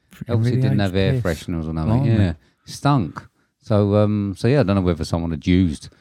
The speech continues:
Speaker 2: said old toilet
Speaker 1: Oh.
Speaker 2: recently, but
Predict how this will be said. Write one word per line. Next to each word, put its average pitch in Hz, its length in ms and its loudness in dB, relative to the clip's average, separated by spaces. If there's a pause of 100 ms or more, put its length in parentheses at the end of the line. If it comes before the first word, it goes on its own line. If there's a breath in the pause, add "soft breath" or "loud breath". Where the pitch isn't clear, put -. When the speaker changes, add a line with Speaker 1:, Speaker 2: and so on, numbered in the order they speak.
(120 soft breath)
Speaker 2:
said 80 460 0
old 87 360 0
toilet 95 560 -4
Speaker 1:
Oh. 120 60 2
Speaker 2:
recently, 131 480 0
but 120 240 0